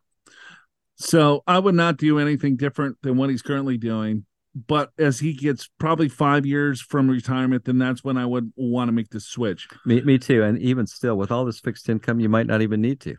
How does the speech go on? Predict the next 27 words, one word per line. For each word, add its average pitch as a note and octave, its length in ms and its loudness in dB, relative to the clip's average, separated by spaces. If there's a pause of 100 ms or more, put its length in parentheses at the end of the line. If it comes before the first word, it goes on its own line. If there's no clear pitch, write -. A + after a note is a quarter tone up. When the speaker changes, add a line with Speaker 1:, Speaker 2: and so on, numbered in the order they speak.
Speaker 1:
Right. G2+ 260 -4 (180)
Speaker 2:
It's, A#2+ 120 -10
I C#3+ 120 2
mean, B2 220 2
it's B2 140 -2
up C3 120 -4
to B2 100 -8
you A#2 100 0
what A#2 140 0
your G#2 140 -4
goals F#2+ 340 -2
are D2+ 240 -6
with - 140 -12
the E2+ 80 -4
money. E2 400 -4
Speaker 1:
Yep. E3 200 6 (280)
And G3 160 4
I G#3 100 2
think C#4 360 2 (120)
w-, - 240 -8 (640)
w-, F#3+ 220 0
what G#3+ 340 2
you D4 80 8
look E3 380 4
at A#2 320 2
is C3 240 0
that C3+ 220 2